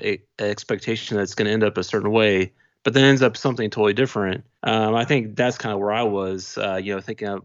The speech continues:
you know, making my list. Uh, and, and a lot of times, you know, horror movies, they can be predictable sometimes, but I think the ones that are the best are the ones that are unpredictable, like what you were talking about.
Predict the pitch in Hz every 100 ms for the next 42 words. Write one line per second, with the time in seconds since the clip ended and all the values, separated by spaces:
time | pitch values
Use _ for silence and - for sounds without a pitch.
0 | - 104 104 98 104 104 98 95 85 87
1 | - 101 95 90 - 117 117 - _ -
2 | 147 151 151 123 - 117 110 113 110 104
3 | 120 113 110 107 110 107 - _ - 147
4 | 139 131 120 110 117 104 104 - - 110
5 | 107 104 101 95 101 123 120 101 107 110
6 | 98 85 87 123 110 - 92 92 98 -
7 | 92 87 - 117 110 95 92 95 95 92
8 | 104 - 104 87 - 104 101 - 80 80
9 | 85